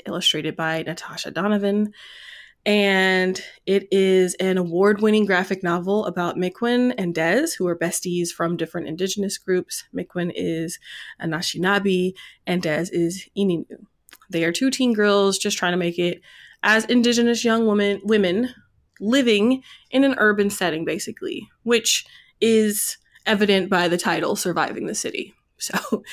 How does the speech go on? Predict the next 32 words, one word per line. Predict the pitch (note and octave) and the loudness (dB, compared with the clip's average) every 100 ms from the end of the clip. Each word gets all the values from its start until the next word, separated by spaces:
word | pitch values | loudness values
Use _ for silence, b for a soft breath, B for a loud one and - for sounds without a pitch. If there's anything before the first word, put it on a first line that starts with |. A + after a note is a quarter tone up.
| - | -14
<laughs> | - - - | -14 -16 -2
it | G3 F#3+ | 0 2
says | A3 F#3 | 2 4
it | G3 - | 2 0
kinda | G3+ F#3 F#3 | 0 2 2
early | F3 F#3 F3 | 4 4 4
on, | D#3+ C#3+ C#3+ | 2 0 -2
like, | C3+ C#3+ | -2 -4
what | - F#3+ G#3 G#3 | -2 2 2 2
they're | F3+ | 0
up | - - | 0 -4
against, | F3 - - - - B | -6 -6 -6 -6 -6 B
which | A3+ A3+ | 0 2
is | A#3+ A#3 G#3+ | 2 2 0
the | G#3+ G#3 G#3 | 0 2 0
city. | - - - _ B B B B B | 0 -6 -8 _ B B B B B
So | B A#3+ A#3 A3 | B 4 6 6
they | G#3+ A#3+ | 4 4
are | D#4 | 4
so | E4 D#4 D4 | 4 4 2
close | C#4 A3 A3 | 4 2 2
that | G3+ | 0
they've | G3 F#3+ | 2 0
completed | G3 F#3+ - F3+ F3+ | -2 -4 -2 0 0
a | - F3+ | 0 -2
ritual | F3+ F3+ G#3 F#3 F#3 A#3+ - _ _ | -2 -4 -2 0 0 -2 -8 _ _
together | - C4 F#3 E3+ E3+ C4+ - - | -4 0 0 2 2 0 -2 -6
known | E3+ E3+ | -4 -2
as | - F3 - | -6 -10 -12
the | F3+ | -4
Berry | A3+ F4 E4 | 2 4 2
Fast, | - D#3 D#3+ D4 - | 0 -8 -6 -6 -8